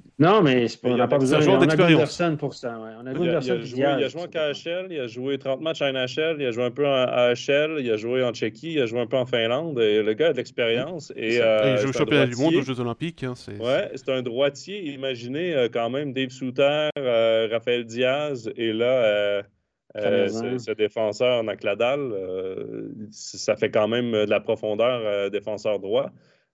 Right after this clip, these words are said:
Speaker 1: Ouais,
Speaker 2: Euh,
Speaker 1: ça,
Speaker 2: donc, euh,
Speaker 1: ça
Speaker 2: et
Speaker 1: déblesse.
Speaker 2: Gunderson, Gunderson qui est très a-, offensif, euh, c'est pas plus, euh, mal d'amener un défenseur défensif à droite, euh, si par exemple Souter se blesse, par exemple, parce qu'en ce moment c'est, c'est souvent Gunderson avec, euh, Souter,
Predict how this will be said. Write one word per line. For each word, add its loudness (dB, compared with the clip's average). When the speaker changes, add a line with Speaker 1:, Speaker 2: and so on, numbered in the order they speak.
Speaker 1:
Ouais, -10
Speaker 2:
Euh, -12
Speaker 1:
ça, -8
Speaker 2:
donc, -4
euh, -2
Speaker 1:
ça -4
Speaker 2:
et 4
Speaker 1:
déblesse. 2
Speaker 2:
Gunderson, -6
Gunderson -2
qui -6
est -8
très -4
a-, 2
offensif, -8
euh, -2
c'est -14
pas -2
plus, -2
euh, 4
mal 0
d'amener 0
un -4
défenseur -4
défensif -6
à 0
droite, 0
euh, 0
si -8
par 2
exemple 0
Souter 0
se -6
blesse, -2
par -6
exemple, -4
parce -16
qu'en -12
ce -
moment -2
c'est, -6
c'est -8
souvent 0
Gunderson 0
avec, -8
euh, -6
Souter, 0